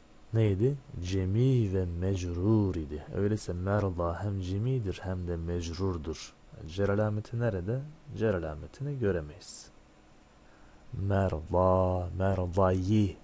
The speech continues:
veya merlayın. Ama merlaye olur burada. Gayrimustarif olduğu için merlaye. Burada ayrıntılı bir durum söz konusu. Bu ayrıntılı konuyu ben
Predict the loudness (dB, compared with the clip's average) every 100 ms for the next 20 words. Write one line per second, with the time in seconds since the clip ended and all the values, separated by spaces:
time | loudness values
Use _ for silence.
0 | -8 -2 -2 -2 -2 -2 -2 -2 0 0
1 | 0 0 0 2 -2 -6 -10 -16 -20 -20
2 | -20 -20 -20 -20 -4 0 2 2 2 2
3 | 2 4 6 6 4 4 2 -2 -6 -8
4 | -10 -14 -14 -6 -2 0 -2 -6 -6 -6
5 | -6 -6 -6 -8 -6 -4 -2 0 0 -2
6 | -2 0 0 -2 -4 -16 -20 -20 -20 -20
7 | -14 0 4 6 4 2 0 0 0 0
8 | -2 -2 -8 -8 -12 -12 -16 -20 -20 -20
9 | -20 -20 -20 -20 -20 -20 -20 -20 -20 -20
10 | -20 -20 -20 -20 -18 -6 2 4 2 0
11 | -8 -4 -2 0 2 0